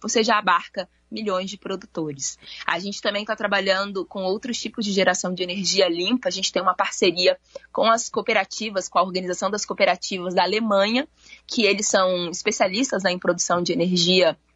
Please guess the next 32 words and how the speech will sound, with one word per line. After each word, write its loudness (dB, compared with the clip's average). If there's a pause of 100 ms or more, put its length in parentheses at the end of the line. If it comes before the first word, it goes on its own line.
(380)
limpa, 6
especialmente 2
energia 4
solar, 4 (340)
e 0
a 2
gente -6
trouxe 2 (280)
todo 2
esse 0
conhecimento 2
deles 2
pro 2
Brasil, 2 (300)
é, 4
e 2
a 2
gente -2
já 0
tá -2
com -10
mais 0
de -8
quinhentas -2
e -4
quarenta -2
iniciativas -6 (260)
de 0
cooperativas 0
no -8
Brasil 0
ener-, -2